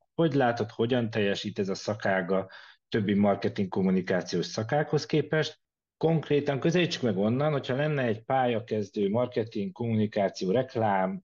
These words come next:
iránt érdeklődő ismerősöd, ajánlanád-e neki, hogy a P R területével kezdjen el ismerkedni,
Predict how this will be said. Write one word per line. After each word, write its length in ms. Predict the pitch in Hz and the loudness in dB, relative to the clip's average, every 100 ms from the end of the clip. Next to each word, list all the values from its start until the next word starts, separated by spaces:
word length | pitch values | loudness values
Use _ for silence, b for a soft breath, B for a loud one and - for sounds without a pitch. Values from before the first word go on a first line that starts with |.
| - - | -14 -10
iránt 420 | 113 104 98 92 | -2 0 0 0
érdeklődő 720 | 123 120 104 98 98 87 90 | 0 2 0 0 -2 0 0
ismerősöd, 720 | 101 - 139 151 139 156 - _ _ - | 0 -2 0 0 2 -2 -2 _ _ -4
ajánlanád-e 720 | 151 139 104 95 95 92 98 | 0 2 2 2 2 0 -2
neki, 260 | 98 95 95 | -4 -6 -4
hogy 180 | 98 | 0
a 240 | 92 90 - _ - | 0 -2 -6 _ -2
P 80 | 117 98 90 | 2 4 2
R 120 | 87 | 0
területével 680 | - 101 92 92 101 92 92 | -4 -2 0 -2 -2 -2 0
kezdjen 320 | 104 87 95 | -2 -2 -2
el 60 | 90 | -2
ismerkedni, 640 | 110 143 120 131 117 | 0 -2 0 -2 0